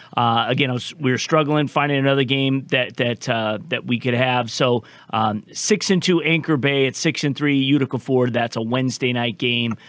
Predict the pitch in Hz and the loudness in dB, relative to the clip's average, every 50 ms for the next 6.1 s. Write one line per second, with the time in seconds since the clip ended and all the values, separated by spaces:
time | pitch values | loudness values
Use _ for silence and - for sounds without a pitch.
0 | - - - _ - 110 107 107 107 104 104 101 113 117 113 113 110 - - 127 | -20 -20 -20 _ -6 -2 -2 -2 -2 -2 -4 -4 -2 -2 -2 -4 -4 -2 -2 -2
1 | 120 117 123 120 107 101 117 117 110 101 135 156 196 - - 165 151 139 131 127 | 0 2 0 0 0 -2 -2 -4 -2 0 0 0 0 0 0 0 0 0 0 0
2 | 135 131 - - - - 131 120 120 110 - - 143 135 143 147 143 135 - - | 0 0 -2 -6 -2 0 0 0 0 0 2 2 2 4 4 2 0 0 0 0
3 | 170 147 139 135 135 131 131 123 - - 143 135 131 123 123 117 - - - - | 0 2 2 0 0 0 0 -2 0 2 2 4 4 2 2 0 -6 -16 -20 -20
4 | - - - 117 113 117 113 104 110 139 135 131 - - 135 - - 139 131 - | -20 -8 -4 -2 -2 -2 -2 -2 0 0 0 0 -2 -8 -10 -6 -4 -4 -4 -2
5 | - 123 117 117 113 117 110 - - - - - - - - 110 107 110 107 107 | -2 -2 0 0 0 0 -2 -4 -8 -18 -20 -20 -14 -6 -2 0 0 0 0 -2
6 | 107 | -2